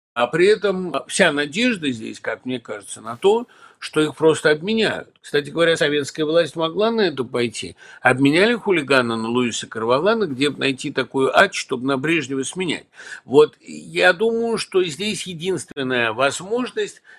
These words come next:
это давить извне в надежде обменять. Но вопрос реальный на этот обмен. Он, мне кажется, поднял ставки выше некуда. Поэтому я, честно говоря, боюсь прогнозировать эту ситуацию. Я боюсь о ней даже думать всерьёз.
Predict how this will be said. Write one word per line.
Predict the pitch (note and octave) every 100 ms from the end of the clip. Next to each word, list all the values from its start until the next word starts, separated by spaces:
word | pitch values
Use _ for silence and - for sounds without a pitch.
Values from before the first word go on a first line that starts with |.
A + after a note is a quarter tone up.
| _ -
это | F#3+ F#3+ G#3 F#3+ -
давить | D#3 D#3+ F#3 D3+ D3+
извне | C3+ D3 F3+ G3+
в | F#3
надежде | D#3 D3 E3+ D3 D#3
обменять. | D3 E3+ - _ _ _ _ _ D#3+ - -
Но | A#2+ B2+
вопрос | C3+ C#3+ E3+
реальный | E3 B2 G2+
на | F#2
этот | E2+ -
обмен. | F2+ G2 F2+ - - - -
Он, | C3+ D#3+
мне | D#3
кажется, | B2+ D#3 - B2+
поднял | - D3+ C#3+ C#3
ставки | - D3 - C#3
выше | C3+ C#3 -
некуда. | E3+ C#3+ - F2 E2+ - - _ -
Поэтому | C3 D3+ D3 F3 F3
я, | D#3 D#3
честно | D3 E3+ - D3+
говоря, | D#3+ D#3+
боюсь | D3+ F3 C3 F#2
прогнозировать | - G2+ F#2+ G#2 F#2 E2+ - -
эту | F#2
ситуацию. | - - F2+ - A#2
Я |
боюсь | A#2 B2+ A#2
о | A#2
ней | A#2+
даже | A2+ A2+ A#2
думать | B2 G#2+ D#2+ D2+
всерьёз. | - - - - _